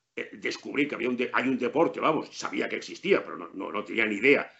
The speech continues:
hasta qué punto, que es la pelota valenciana, que, que tenía trescientas mil licencias. Oiga, ¿cómo le va a dar usted en un periódico deportivo de Valencia la pelota valenciana, resultados, clasificaciones, próxima jornada? Hay trescientos mil,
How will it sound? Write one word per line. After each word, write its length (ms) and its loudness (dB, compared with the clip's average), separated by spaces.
hasta 280 -2
qué 100 0
punto, 520 4
que 200 2
es 60 0
la 140 4
pelota 320 2
valenciana, 680 2
que, 80 -14
que 100 -10
tenía 220 0
trescientas 520 -2
mil 100 -10
licencias. 560 -2
Oiga, 560 4
¿cómo 220 -6
le 80 0
va 80 2
a 40 0
dar 100 -2
usted 260 -6
en 60 -4
un 120 -2
periódico 320 -4
deportivo 380 -4
de 80 0
Valencia 300 -4
la 100 -6
pelota 240 -4
valenciana, 540 -2
resultados, 520 -2
clasificaciones, 800 0
próxima 380 -4
jornada? 560 0
Hay 160 6
trescientos 540 2
mil, 260 2